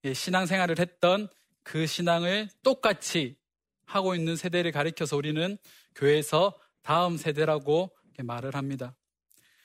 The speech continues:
근데 지금 교회 다음 세대가 많을까요? 적을까요? 예,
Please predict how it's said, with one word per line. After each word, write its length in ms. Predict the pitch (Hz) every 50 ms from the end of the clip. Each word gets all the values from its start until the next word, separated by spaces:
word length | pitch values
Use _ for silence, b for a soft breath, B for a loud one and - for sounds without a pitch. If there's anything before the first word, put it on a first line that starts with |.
| b b
근데 140 | _ 190 196
지금 320 | 180 - - 226 240 233 190
교회 240 | - 196 202 208
다음 320 | 190 196 214 240 247 233 202
세대가 360 | 226 214 202 208 190 202 180
많을까요? 760 | 160 151 151 170 190 190 - - 214 208 202 196 202 208 208
적을까요? 680 | 190 - 139 131 143 139 - - 139 131 123 123 131 - _ _ _ _ _ _ _ _ _ _ _ _ _ _ _ _ _ _ _ _ _ _ _ _ _ _ _ _ _ _ _ _ _ _ _ _ _ _ _
예, 240 | 120 117 117 110 107